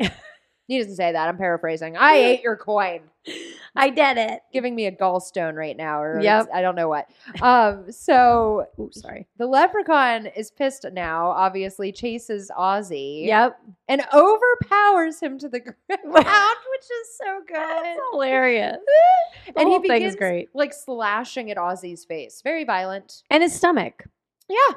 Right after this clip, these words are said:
Speaker 1: Yeah, all
Speaker 2: totally.
Speaker 1: of it. Just
Speaker 2: All of it.
Speaker 1: trying to get to all of it, right?
Speaker 2: Yeah, he's gonna, yeah, he's
Speaker 1: Worst trip ever for Ozzy.
Speaker 2: Mm-hmm.
Speaker 1: Um, like, le-, like, physically tripping.
Speaker 2: Yes.
Speaker 1: Yeah, anyways.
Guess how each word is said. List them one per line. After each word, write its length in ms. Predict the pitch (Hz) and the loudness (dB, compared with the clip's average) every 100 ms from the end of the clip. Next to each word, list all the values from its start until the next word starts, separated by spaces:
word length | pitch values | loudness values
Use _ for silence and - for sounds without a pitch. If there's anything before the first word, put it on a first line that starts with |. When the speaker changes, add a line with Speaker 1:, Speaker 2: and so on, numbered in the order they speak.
| - - | -4 2
Speaker 1:
Yeah, 100 | 254 | 4
all 180 | 339 | 8
Speaker 2:
totally. 140 | 285 254 | 8 6
Speaker 1:
of 60 | 190 | 4
it. 140 | 160 | -2
Just 100 | - | 0
Speaker 2:
All 140 | 370 | 0
of 60 | 440 | 4
it. 40 | |
Speaker 1:
trying 180 | 254 262 | 2 2
to 80 | 269 | 0
get 140 | 254 | -2
to 100 | 262 | 0
all 220 | - 220 208 | 0 2 0
of 80 | |
it, 160 | 165 107 | -4 -6
right? 120 | 151 | 0
Speaker 2:
Yeah, 80 | 415 | 2
he's 140 | 339 339 | 2 0
gonna, 280 | 381 349 - _ | -2 -2 -2 _
yeah, 180 | 330 359 | -6 0
he's 60 | 240 | 4
Speaker 1:
Worst 360 | 294 370 - - | 4 4 -2 -2
trip 220 | 285 262 - | 0 0 -2
ever 320 | 190 180 165 | -4 -4 -8
for 200 | 175 170 | -6 -4
Ozzy. 500 | 175 - - - - _ _ 240 | -4 -6 -10 -12 -14 _ _ -14
Speaker 2:
Mm-hmm. 180 | 226 | -4
Speaker 1:
Um, 280 | 226 226 214 | 0 2 2
like, 180 | 226 226 254 | 0 -2 -2
le-, 380 | 240 254 247 208 | 0 2 0 0
like, 300 | 233 196 - | 0 0 -2
physically 340 | 202 180 185 | -4 -4 -8
tripping. 600 | - 202 180 185 185 196 202 | -6 -6 -4 -6 -6 -8 -2
Speaker 2:
Yes. 280 | 240 202 | 2 2
Speaker 1:
Yeah, 360 | 214 156 165 - | 2 0 -6 -4
anyways. 480 | 214 190 170 165 | -2 -2 -4 -6